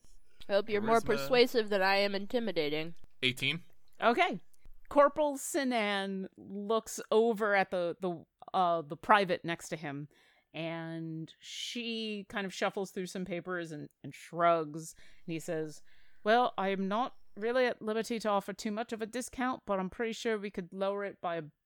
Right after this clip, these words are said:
Speaker 3: bit. I know Governor Tarbo had authorized us to go down to forty-seven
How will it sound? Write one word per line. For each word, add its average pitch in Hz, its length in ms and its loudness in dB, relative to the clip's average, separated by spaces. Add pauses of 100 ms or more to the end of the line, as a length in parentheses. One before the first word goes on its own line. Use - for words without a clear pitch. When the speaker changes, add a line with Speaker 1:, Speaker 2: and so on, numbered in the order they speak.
(140)
Speaker 3:
bit. 226 260 2
I 180 80 -4
know 175 400 -2
Governor 180 300 -2
Tarbo 202 600 4
had 196 180 0
authorized 175 640 2
us - 320 -8
to 208 100 -4
go 170 220 -2
down 170 400 -2 (340)
to - 100 -2
forty-seven 190 920 0